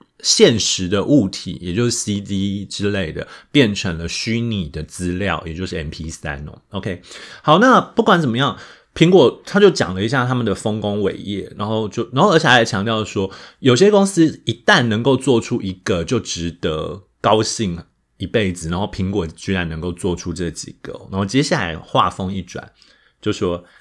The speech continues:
，“今天我们将要介绍三样具革命性的产品。”第一个是大荧幕的触碰 iPod。OK，就是刚刚讲的，呃，这边大荧幕是 wide screen 啊，宽-，宽-，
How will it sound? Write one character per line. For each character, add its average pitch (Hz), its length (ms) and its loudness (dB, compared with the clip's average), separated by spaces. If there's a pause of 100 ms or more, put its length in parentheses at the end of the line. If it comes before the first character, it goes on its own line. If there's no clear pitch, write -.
，“今 240 200 2
天 262 340 4
我 104 100 -2
们 104 100 2
将 120 180 0
要 117 80 0
介 110 220 0
绍 95 260 -2
三 175 360 -2
样 107 240 0
具 107 240 -4
革 85 240 -6
命 104 200 -4
性 95 200 -6
的 78 100 -10
产 80 320 -10
品。” - 300 -16 (1040)
第 131 120 8
一 131 40 6
个 123 180 4
是 - 380 -2 (300)
大 147 260 6
荧 95 180 -4
幕 107 260 0
的 85 200 -4
触 135 280 4
碰 98 280 -4
iPod。 87 600 -6 (1040)
OK， 101 260 -2
就 101 120 -6
是 95 300 -6 (520)
刚 104 240 -2
刚 107 180 0
讲 80 240 -6
的， 78 120 -8 (100)
呃， 95 180 -2
这 147 120 -4
边 175 260 2
大 165 140 8
荧 127 60 2
幕 135 100 2
是 131 80 0
wide 110 240 2
screen 90 420 -4
啊， 76 240 -14
宽-， 101 300 -4 (180)
宽-， 107 340 -4